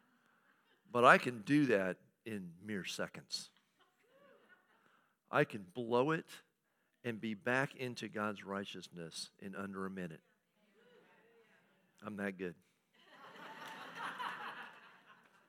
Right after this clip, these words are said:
It's just practice.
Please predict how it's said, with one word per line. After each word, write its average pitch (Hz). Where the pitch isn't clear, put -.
It's 127
just -
practice. -